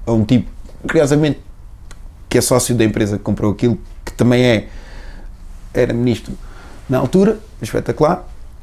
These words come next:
compra aquilo por tudo e meia e depois dele ser dono da empresa, volta a haver encomendas do Ministério da Defesa aos portos.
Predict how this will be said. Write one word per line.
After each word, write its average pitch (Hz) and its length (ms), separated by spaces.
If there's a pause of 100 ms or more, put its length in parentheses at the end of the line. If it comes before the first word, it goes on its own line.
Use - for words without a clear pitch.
(200)
compra 135 220
aquilo 123 200
por - 120
tudo 131 200
e 127 60
meia 120 480
e 131 80
depois 147 380
dele 127 280
ser 120 280
dono 120 260
da 110 100
empresa, 113 480
volta 151 400
a 127 60
haver 123 380
encomendas 113 460
do 113 60
Ministério 107 340
da 107 100
Defesa 104 320
aos 101 100
portos. - 360